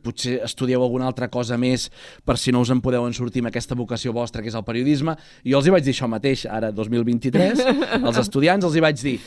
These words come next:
Speaker 1: "Està fotut, però que ningú es xafi la guitarra abans de començar a tocar." Jo sempre intento defensar això. Lluita per allò que creus,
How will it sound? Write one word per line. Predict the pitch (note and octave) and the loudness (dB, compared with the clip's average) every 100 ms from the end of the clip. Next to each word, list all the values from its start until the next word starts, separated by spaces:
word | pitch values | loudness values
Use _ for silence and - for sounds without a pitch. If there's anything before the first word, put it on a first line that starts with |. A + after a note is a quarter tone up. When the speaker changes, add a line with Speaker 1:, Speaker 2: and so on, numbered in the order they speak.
| - B2 | -14 -14
Speaker 1:
"Està | - F#3+ | -2 -2
fotut, | F#3 C#3+ F#3 G#3+ - - | 0 2 2 2 -4 -10
però | C#3 | -6
que | C#3 | -4
ningú | C#3 D#3+ | -2 -4
es | D3+ | -4
xafi | D#3 E3 | -6 -4
la | D#3 | -4
guitarra | A#2 A2+ C3+ E3 | -2 0 2 4
abans | C#3 C#3+ | 2 0
de | D3 | -4
començar | C3 A#2 A#2+ | -6 -8 -10
a | |
tocar." | A2 F#2 F2+ D#2 _ - - - _ - | -12 -8 -10 -10 _ -20 -20 -20 _ 0
Jo | B2+ | 2
sempre | E3+ D#3+ | 4 2
intento | C#3 C#3+ D3+ | 2 2 0
defensar | C#3 B2 A#2 G#2+ | -2 -6 -8 -8
això. | G2+ F#2+ - - _ | -10 -12 -14 -20 _
Lluita | A2 C#3+ E3 E3 D3+ C#3 - - A2 | 4 6 6 4 2 0 0 -10 -4
per | A#2+ | 2
allò | B2 | 2
que | B2+ | 2
creus, | B2 C#3+ C#3 C#3 C3+ | 2 4 6 4 0